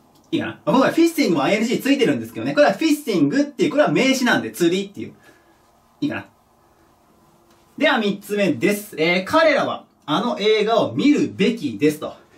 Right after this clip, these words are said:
で、まあ、今回の六問の中では一番もしかしたら、えー、ちょっとマニアックな、えー、ものになるかもしれません。ここ。えー、ほにゃららするべきですと。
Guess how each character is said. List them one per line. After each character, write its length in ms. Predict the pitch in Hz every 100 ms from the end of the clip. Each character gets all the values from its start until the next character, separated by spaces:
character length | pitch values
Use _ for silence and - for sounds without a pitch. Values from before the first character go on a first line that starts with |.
| _ _ _
で、 100 | -
ま 80 | 226
あ、 40 | -
今 260 | 415 508
回 180 | 302 277
の 60 | 220
六 260 | 254 -
問 100 | 339
の 40 | 262
中 200 | 226 208
で 80 | 190
は 180 | 165 202
一 240 | 202 -
番 160 | 440 370
も 120 | 440
し 120 | -
か 140 | 311
し 80 | 285
た 120 | 330
ら、 160 | 302 165
え 60 | 170
ー、 40 |
ち 100 | -
ょ 40 |
っ 20 | 285
と 100 | 170
マ 180 | 220
ニ 120 | 269 285
ア 60 |
ッ 40 | 294
ク 200 | - 165
な、 220 | - - _ _ _ -
え 120 | 147
ー、 40 | 147
も 120 | 185
の 100 | 214
に 100 | 175
な 100 | 196
る 100 | 190
か 140 | 220
も 100 | 269
し 100 | -
れ 60 | 151
ま 100 | 139
せ 140 | 156
ん。 40 | 131
こ 100 | 147
こ。 260 | 180 - - _ _ _ - _ _ _ _ _ _ _ _ _ _
え 160 | 151 147
ー、 20 |
ほ 180 | 180 202
に 100 | 262
ゃ 40 | 294
ら 120 | 233
ら 140 | 180
す 180 | - -
る 200 | 196 233
べ 260 | 151 190 269
き 140 | 214
で 120 | 139 117
す 100 | -
と。 140 | -